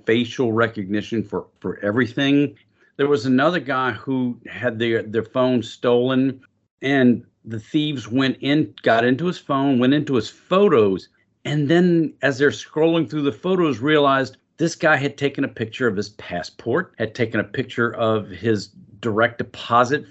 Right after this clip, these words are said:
f-, uh, form for his paycheck, his health insurance, his driver's license, and they had everything on this guy.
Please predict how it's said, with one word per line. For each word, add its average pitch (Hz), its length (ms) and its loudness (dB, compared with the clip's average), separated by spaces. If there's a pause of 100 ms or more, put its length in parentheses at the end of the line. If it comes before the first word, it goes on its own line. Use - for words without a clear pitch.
f-, 139 80 -8 (120)
uh, 117 140 -2
form 143 340 2
for 127 140 0
his 104 100 0
paycheck, 165 680 -2 (280)
his 120 200 0
health 170 400 0
insurance, 185 720 -2 (120)
his 120 180 0
driver's 127 640 -2
license, 175 680 0 (200)
and 160 680 4 (1040)
they 185 200 -6
had 185 260 -4 (300)
everything 185 800 0
on 135 160 2
this 123 180 -2
guy. 110 400 -6